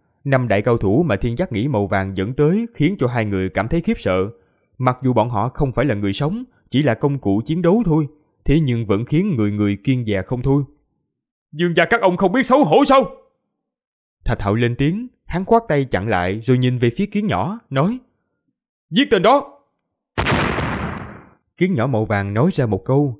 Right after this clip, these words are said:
chiến mâu màu đen chợt chấn động rồi hiện lên một ngọn lửa màu đen. Vương Thiên Minh kêu thảm, toàn bộ thân thể đều hóa thành than đen,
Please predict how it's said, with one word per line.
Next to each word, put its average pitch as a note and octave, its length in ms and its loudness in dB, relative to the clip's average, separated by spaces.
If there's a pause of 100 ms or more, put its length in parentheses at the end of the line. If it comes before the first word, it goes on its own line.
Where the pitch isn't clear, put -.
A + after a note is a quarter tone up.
(140)
chiến G#3+ 180 0
mâu F3+ 100 4
màu A2+ 200 4
đen C3+ 240 0
chợt A2 220 -2
chấn G3+ 160 0
động A2 260 0
rồi G#2+ 160 2
hiện A2 200 -2
lên D3 140 2
một G2+ 180 -4
ngọn G#2 140 -2
lửa G2+ 180 0
màu G#2+ 180 0
đen. C#3 280 0 (920)
Vương A#2+ 240 0
Thiên A#2+ 200 -2
Minh A2+ 200 -2
kêu A#2+ 180 2
thảm, A#2+ 420 -4 (120)
toàn C3+ 240 2
bộ B2+ 120 0
thân D#3+ 200 -2
thể C3 220 0
đều G#2+ 160 -2
hóa C3+ 220 -2
thành G2 200 -6
than B2 180 -4
đen, C#3+ 280 0